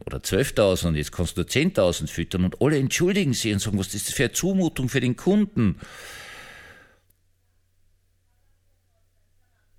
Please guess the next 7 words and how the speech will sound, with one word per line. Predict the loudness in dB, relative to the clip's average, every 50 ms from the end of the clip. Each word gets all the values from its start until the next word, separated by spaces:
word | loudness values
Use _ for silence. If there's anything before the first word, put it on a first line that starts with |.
| _ _ _ _ _ _ _ _ _ -6
Und | -4 -4 -2
wir | -2 -2 0
wundern | 2 2 4 4 4 4
uns, | 2 2 0 0 -2
wieso | -2 -2 0 0 -2
die | -2 -4
kommen. | -4 -2 0 2 2 2 0 0 -2 -6